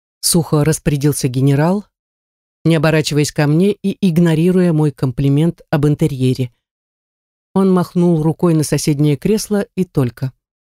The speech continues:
Я тряхнула головой, убирая свои волосы за спину, расправила плечи, сделала грудь колесом и плавной походкой направилась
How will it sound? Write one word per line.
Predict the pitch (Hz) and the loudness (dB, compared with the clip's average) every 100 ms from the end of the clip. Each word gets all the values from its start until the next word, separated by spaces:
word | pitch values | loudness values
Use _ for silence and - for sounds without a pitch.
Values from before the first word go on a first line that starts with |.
| _ _ _ _ _ _ _ _ _ _ _ _ _ | _ _ _ _ _ _ _ _ _ _ _ _ _
Я | 156 233 | -2 -2
тряхнула | - 185 - 170 160 | 0 -4 0 0 2
головой, | 139 147 143 190 214 _ | 2 0 2 0 -2 _
убирая | 180 160 170 160 | -4 0 2 2
свои | 151 160 156 | 0 0 0
волосы | 151 151 - 143 | 2 0 -2 -2
за | 147 147 | 0 -2
спину, | - 180 214 _ _ _ _ _ _ | -4 -4 -4 _ _ _ _ _ _
расправила | 165 170 - 214 185 156 | -2 -2 0 0 2 0
плечи, | 135 151 180 - 247 233 _ _ _ _ _ _ _ | 0 -2 0 -2 -6 -8 _ _ _ _ _ _ _
сделала | 180 175 247 220 185 | -4 0 2 2 0
грудь | 165 180 - | 0 -2 -2
колесом | 165 160 - 277 277 _ _ - | -2 -2 0 -2 -2 _ _ -12
и | 208 | -12
плавной | - 247 254 233 | -4 -2 0 0
походкой | 202 185 - 262 - 233 | -2 -4 -4 -6 -4 -2
направилась | 202 175 - 180 185 190 - | 0 0 0 0 0 0 -4